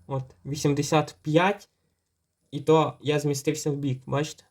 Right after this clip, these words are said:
Вісімдесят п'ять, і то не дістає. Тобто доволі точні замір. Так що, якщо ви собі хочете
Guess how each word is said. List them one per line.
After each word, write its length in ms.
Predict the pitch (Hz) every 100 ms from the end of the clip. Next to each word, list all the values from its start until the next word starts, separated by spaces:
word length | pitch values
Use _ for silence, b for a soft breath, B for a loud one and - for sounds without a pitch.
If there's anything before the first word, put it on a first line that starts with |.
| -
Вісімдесят 500 | 135 143 143 156 156
п'ять, 240 | 170 185 -
і 80 | 156
то 200 | 160 139
не 100 | 131
дістає. 440 | 135 - 131 120
Тобто 200 | 135 -
доволі 280 | 131 147 170
точні 280 | 151 139 143
замір. 280 | 131 123 - B B 147
Так 180 | 175 165
що, 120 | -
якщо 220 | 131 233
ви 160 | 233 185
собі 320 | 160 135 143
хочете 480 | 160 151 143 - 127